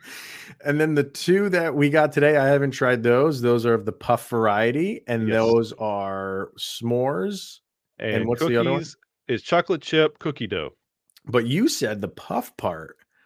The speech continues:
Speaker 1: of the cookie dough is not so much marshmallow, but more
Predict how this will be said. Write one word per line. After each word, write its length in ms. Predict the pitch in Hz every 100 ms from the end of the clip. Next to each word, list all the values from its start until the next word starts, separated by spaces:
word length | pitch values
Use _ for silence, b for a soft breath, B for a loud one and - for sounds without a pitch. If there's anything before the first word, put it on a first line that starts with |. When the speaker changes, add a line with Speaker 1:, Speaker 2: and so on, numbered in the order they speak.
| _ -
Speaker 1:
of 160 | 107 98
the 80 |
cookie 300 | 95 160 -
dough 380 | 110 82 78 78 - _
is 260 | 117 107 98
not 460 | 107 113 127 - -
so 120 | 196
much 180 | 180 131
marshmallow, 580 | 120 185 - 98 95 92
but 200 | 104 107
more 720 | 113 123 131 131 131 120